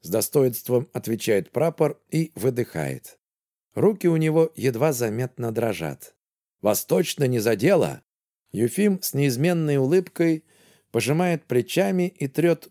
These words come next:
ухо, мимо которого пролетела пуля. "Меня спасла привычка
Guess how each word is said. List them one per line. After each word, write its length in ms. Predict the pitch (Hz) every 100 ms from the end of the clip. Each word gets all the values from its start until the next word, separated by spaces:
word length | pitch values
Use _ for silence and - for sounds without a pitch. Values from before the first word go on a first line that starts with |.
| -
ухо, 520 | 202 156 - 76 - _ _
мимо 280 | - 139 131
которого 540 | 120 107 160 160 156 151
пролетела 640 | 123 110 104 - 131 127
пуля. 420 | - 87 71 65 _ _ _ _ _ _ _ _ -
"Меня 280 | 147 254
спасла 480 | 233 208 190 233 220
привычка 760 | 214 190 202 233 - - 196